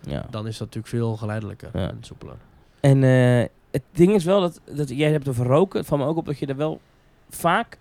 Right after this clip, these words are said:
Speaker 1: alcohol hebt in je omgeving
Speaker 2: Mm,
Speaker 1: in Europa Park.
Speaker 2: ja.
Speaker 1: Wat ik niet per se een probleem vind, maar ik heb toch wel behoorlijk wat, eh,
Speaker 2: Ja.
Speaker 1: Erdingers gedronken.
Speaker 2: Ja.
Speaker 1: En cocktails en dat soort dingen en zo, dat gaat allemaal wel daar, hè?
Speaker 2: Maar dat, dat vinden mensen ook leuk.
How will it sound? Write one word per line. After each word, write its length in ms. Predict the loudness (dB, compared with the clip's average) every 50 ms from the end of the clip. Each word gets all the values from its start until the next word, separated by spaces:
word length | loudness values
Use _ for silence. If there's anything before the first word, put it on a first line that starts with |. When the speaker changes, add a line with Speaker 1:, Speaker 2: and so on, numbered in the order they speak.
| _ 0
Speaker 1:
alcohol 760 | 2 2 2 0 -2 -6 -6 -6 -8 -10 -12 -14 -18 -20 -20 -20 -20 -16
hebt 460 | -12 -10 -8 -6 -6 -6 -8 -10 -14
in 120 | -12 -10
je 80 | -10 -10
omgeving 500 | -10 -10 -10 -10 -10 -12 -14 -16 -14 -12
Speaker 2:
Mm, 160 | -10 -10 -10
Speaker 1:
in 120 | -10 -10 -12
Europa 220 | -12 -12 -12 -12 -12
Park. 180 | -12 -12 -12 -12
Speaker 2:
ja. 60 | -16 -20 _ _ _ _ -20 _ _ _ -8
Speaker 1:
Wat 100 | -6 -4
ik 60 | -4
niet 100 | -4 -6
per 80 | -6 -4
se 100 | -4 -4
een 80 | -4
probleem 280 | -4 -4 -4 -2 -2 -2
vind, 240 | -4 -4 -6 -6 -6
maar 200 | -4 -4 -2 -4
ik 120 | -4 -8
heb 100 | -10 -10
toch 120 | -8 -8
wel 120 | -6 -6 -4
behoorlijk 280 | -2 -2 -2 -2 -2
wat, 180 | -4 -6 -4 -4
eh, 180 | -4 -2 -2 -2 -4 -6 -10 -18 _ -20 -18 -12 -8
Speaker 2:
Ja. 180 | -6 -6 -6 -6 -2
Speaker 1:
Erdingers 500 | 0 0 0 0 0 -2 -2 -2 -4 -4
gedronken. 440 | -4 -2 -2 -2 -2 -4 -6 -10 -10 -12 _ -20 -20 _ -8
Speaker 2:
Ja. 180 | -6 -6 -6 -6 _ -20 -20 _ _
Speaker 1:
En 120 | -12 -10 -6
cocktails 460 | -6 -6 -4 0 0 0 0 0 -2
en 80 | -4 -4
dat 120 | -4 -4
soort 120 | -6 -4 -4
dingen 200 | -4 -4 -4 -4
en 60 | -4
zo, 200 | -2 -2 -4 -2
dat 140 | -4 -6 -6
gaat 200 | -6 -6 -4 -2
allemaal 180 | -2 -2 -2
wel 140 | -4 -4 -6
daar, 180 | -6 -6 -4 -2
hè? 60 | 0
Speaker 2:
Maar 100 | 0 2
dat, 180 | 2 0 0 0
dat 220 | -2 -2 -2 -2 0
vinden 260 | -2 -2 0 0 0
mensen 280 | 0 0 -2 -2 -2 -2
ook 100 | 0 0
leuk. 280 | 0 -2 -2 -4 -6